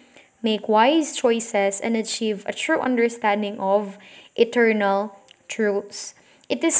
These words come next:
what makes us apart from animals. While animals are bound by their instincts all the time, we are dictated by our intellect and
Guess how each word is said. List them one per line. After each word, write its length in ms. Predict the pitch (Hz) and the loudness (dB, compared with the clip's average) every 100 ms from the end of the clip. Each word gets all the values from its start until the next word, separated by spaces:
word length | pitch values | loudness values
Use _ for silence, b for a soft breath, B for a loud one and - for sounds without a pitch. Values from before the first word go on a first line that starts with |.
| - | 2
what 420 | 269 311 415 415 | 4 6 6 4
makes 260 | 330 302 - | -6 -4 -6
us 140 | 240 | -6
apart 500 | - 240 233 220 220 | -6 -4 2 2 0
from 480 | - 233 208 214 240 B B B | -4 -4 -4 -4 -10 B B B
animals. 880 | 214 214 208 214 - - - - - b b b | -2 0 0 0 0 -4 -6 -8 -10 b b b
While 260 | 247 254 254 | 6 8 8
animals 720 | 262 392 415 311 269 285 285 - | 6 4 4 4 6 4 0 0
are 640 | 226 226 220 220 220 - _ _ _ _ - _ _ _ - | 2 4 2 2 -2 -12 _ _ _ _ -20 _ _ _ -4
bound 640 | 214 285 277 262 269 254 | 4 6 6 4 2 2
by 160 | 220 220 | 2 2
their 180 | 214 | 0
instincts 680 | 214 349 403 392 - 220 220 - | -2 -4 -4 -4 -4 -4 -6 4
all 340 | 330 392 453 392 | 8 10 10 8
the 120 | 349 | 4
time, 580 | 359 226 190 208 349 - B B B | 4 0 0 0 0 -4 B B B
we 200 | 294 247 - | 8 8 10
are 360 | 262 254 262 | 10 10 8
dictated 540 | 233 240 220 220 208 196 | 6 2 2 4 2 2
by 140 | 196 | 2
our 320 | 214 208 220 | 2 2 0
intellect 800 | - 466 440 440 269 226 208 208 | 4 4 6 6 6 8 4 2
and 480 | 202 202 226 240 - | -2 0 -2 -6 -6